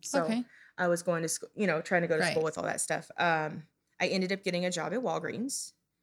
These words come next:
Speaker 1: in two thousand and four,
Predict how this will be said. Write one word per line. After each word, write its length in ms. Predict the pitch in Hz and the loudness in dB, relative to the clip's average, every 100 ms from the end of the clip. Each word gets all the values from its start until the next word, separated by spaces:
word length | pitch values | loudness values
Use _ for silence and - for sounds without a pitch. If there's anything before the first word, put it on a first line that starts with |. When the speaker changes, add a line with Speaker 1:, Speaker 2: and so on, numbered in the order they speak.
| _ _ _ - | _ _ _ -8
Speaker 1:
in 340 | 170 160 160 | -6 -6 -6
two 240 | 170 - 180 | -6 -6 -6
thousand 680 | - 170 170 170 180 170 - | -4 -4 -4 -4 -4 -6 -8
and 240 | 180 170 160 | -10 -10 -10
four, 840 | - - - 220 - - 185 233 | -12 -14 -4 -2 -2 -4 -6 -8